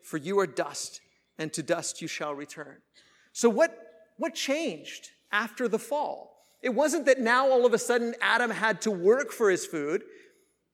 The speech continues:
He always had to work. He was created to work. Human beings were created to work. So it isn't that the fall caused work.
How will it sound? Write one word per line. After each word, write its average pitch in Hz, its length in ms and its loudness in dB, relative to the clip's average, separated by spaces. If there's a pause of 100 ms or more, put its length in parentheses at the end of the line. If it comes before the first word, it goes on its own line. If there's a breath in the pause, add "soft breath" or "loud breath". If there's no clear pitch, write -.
(120)
He 277 120 -6
always 302 420 6
had 196 280 -2
to 185 80 -2
work. 139 460 -6 (240)
He 294 100 8
was 311 160 4
created 330 720 2
to 277 100 0
work. 180 280 2
Human 311 400 -4
beings 277 360 -6
were 262 160 -2 (200 loud breath)
created 277 460 -2
to 269 80 -4
work. 226 220 2
So 247 100 0
it 247 80 -4
isn't 311 280 -2
that 277 140 2
the 247 80 -2
fall 240 400 -2 (160 loud breath)
caused 254 480 -4
work. 180 440 -4